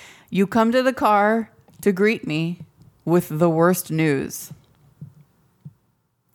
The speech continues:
in the last few, nope. I don't know.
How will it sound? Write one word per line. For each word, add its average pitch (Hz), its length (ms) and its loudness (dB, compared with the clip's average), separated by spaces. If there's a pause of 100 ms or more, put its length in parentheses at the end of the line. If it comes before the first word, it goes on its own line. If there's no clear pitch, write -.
(100)
in 139 400 0
the 151 120 0
last 139 640 -2 (560)
few, 143 440 -8 (120)
nope. 151 320 -4 (340)
I 190 80 4
don't 247 120 0
know. 180 280 0